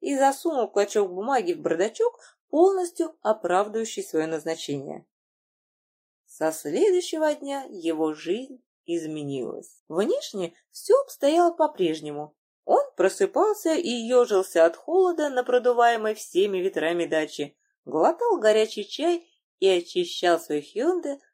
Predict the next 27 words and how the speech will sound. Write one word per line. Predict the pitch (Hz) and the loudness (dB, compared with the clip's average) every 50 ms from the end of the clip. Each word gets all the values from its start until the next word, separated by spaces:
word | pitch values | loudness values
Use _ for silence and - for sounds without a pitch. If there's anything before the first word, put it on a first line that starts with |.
| _ _ | _ _
от | - 170 160 160 | -8 -6 -6 -6
шапки | - - - 175 175 175 - - 147 | -6 -4 -4 -4 -4 -4 -8 -12 -12
снега, | 143 - - 143 147 196 240 277 254 220 208 196 | -12 -12 -14 -10 -6 -6 -6 -6 -6 -8 -6 -4
нахлобученной | 175 175 175 - 151 147 151 151 180 254 339 339 - - 247 226 220 208 185 151 | -4 -6 -4 -2 -2 -2 -2 -2 -4 -4 -4 -6 -8 -14 -12 -8 -6 -6 -4 -2
за | 147 151 160 180 | 0 0 0 0
ночь | 196 196 175 | -2 -8 -8
заботливой | 156 139 147 147 139 139 139 139 - 147 139 139 143 | -6 -4 -4 -4 -2 -4 -6 -6 -6 -6 -4 -4 -4
зимой. | 135 139 139 135 131 131 131 123 - _ _ _ _ _ _ _ _ _ _ - | -6 -8 -10 -10 -10 -10 -10 -10 -12 _ _ _ _ _ _ _ _ _ _ -10
Но | 170 180 185 180 180 | -6 -4 -2 -2 -2
теперь | 175 - 220 226 226 - 302 349 359 359 359 - _ _ - | -4 -6 -10 -10 -6 -2 2 2 2 2 0 -4 _ _ 0
он | 381 - 208 214 214 185 | 0 2 2 0 -2 -4
делал | 156 165 220 269 320 339 320 311 | -4 -2 -2 -2 -2 -2 -2 -2
это | 302 302 294 285 277 - 214 | -2 0 -2 -2 -4 -6 -4
на | 190 196 214 | -2 -2 -2
фоне | 220 - 202 202 208 214 | -2 -4 -4 -4 -4 -4
полнокровной | 208 _ - 175 185 180 180 175 175 170 - - 170 170 214 262 294 285 277 269 254 247 - _ | -6 _ 0 0 2 2 0 -2 -2 -2 -2 -4 -2 -2 -2 -2 -4 -6 -8 -10 -10 -12 -12 _
и | - 190 | -10 -10
сладкой | 185 - - 175 175 180 190 190 - _ - 180 | -10 -8 -6 -4 -2 -2 -2 -4 -6 _ -8 -6
мысли. | 175 170 156 143 139 - - 151 143 143 143 _ _ _ _ _ _ _ _ _ _ _ - | -6 -6 -10 -12 -14 -16 -16 -12 -12 -12 -14 _ _ _ _ _ _ _ _ _ _ _ -8
У | 180 175 | -6 -4
него | 175 175 180 170 185 | -4 -4 -4 -2 -2
есть | 190 196 190 190 - - _ | 0 0 -2 -2 -6 -10 _
телефон, | - 196 190 214 214 - - _ 311 302 247 202 180 _ _ _ _ _ _ _ _ | -6 -4 -4 -4 -8 -10 -14 _ -14 -12 -12 -12 -14 _ _ _ _ _ _ _ _
по | - 196 | -2 -2
которому | - - 202 208 - - 262 285 302 302 302 302 294 285 | -2 -2 -4 -4 -4 -8 -8 -8 -8 -8 -10 -10 -10 -8
можно | 247 202 214 247 262 - - 233 240 240 | -4 -4 -4 -4 -6 -8 -10 -12 -14 -10
позвонить. | - 202 208 208 185 175 190 190 175 160 156 165 - | -6 -6 -6 -4 -2 -2 -2 -2 -2 -4 -12 -14 -14